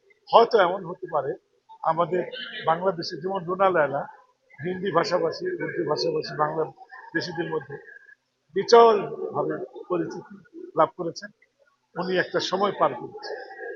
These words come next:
ওনার কথা তো আলাদা, সাবিনা ইয়াসমিন, শাহনাজ রহমতুল্লাহ, তিনারা কখনো অক্ষয় হবেন না। তবে আমাদের দেশ থেকে আমার কেন জানি মনে হচ্ছে, এই ছোট্ট বাংলাদেশ থেকে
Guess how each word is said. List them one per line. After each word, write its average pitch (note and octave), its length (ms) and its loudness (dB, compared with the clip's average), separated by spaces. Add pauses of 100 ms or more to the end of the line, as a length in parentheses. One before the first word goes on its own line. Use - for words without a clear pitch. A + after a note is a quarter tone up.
(120)
ওনার F3 220 4
কথা F3 260 -2
তো F3 120 2
আলাদা, E3 240 2 (460)
সাবিনা F3+ 260 2
ইয়াসমিন, D3+ 440 0 (120)
শাহনাজ E3 360 2
রহমতুল্লাহ, D#3 460 -10 (460)
তিনারা F#3 280 2
কখনো F3 380 -2
অক্ষয় D#3 480 -4
হবেন D3 220 -6
না। - 180 -16 (540)
তবে G#3+ 160 6
আমাদের A3 360 6
দেশ G3+ 220 2
থেকে F#3+ 160 -4
আমার E3+ 240 -4
কেন F#3+ 200 -2
জানি F#3 200 0
মনে D#3+ 220 -8
হচ্ছে, - 280 -14 (460)
এই F#3 80 0 (100)
ছোট্ট - 320 -2
বাংলাদেশ E3+ 540 2 (100)
থেকে D#3+ 200 -16